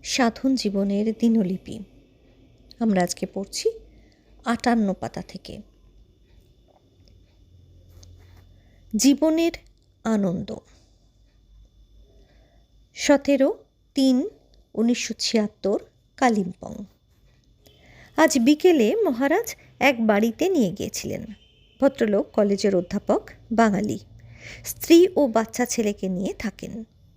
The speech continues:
মহারাজ তাদের সঙ্গে গল্প করছিলেন, মজার মজার গল্প ও অভিজ্ঞতা। আমি চুপ করে শুনছিলাম, ভাবছিলাম নতুন শেখা বিষয়টি অভ্যাস করা যাক এখানে।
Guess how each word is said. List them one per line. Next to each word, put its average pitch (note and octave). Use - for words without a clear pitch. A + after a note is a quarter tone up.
মহারাজ D4
তাদের A3
সঙ্গে G#3
গল্প E3
করছিলেন, -
মজার A#3+
মজার G3
গল্প F#3+
ও A#3
অভিজ্ঞতা। -
আমি F#4+
চুপ F4
করে G#4
শুনছিলাম, -
ভাবছিলাম A3+
নতুন D4+
শেখা F4
বিষয়টি G#3
অভ্যাস -
করা -
যাক -
এখানে। -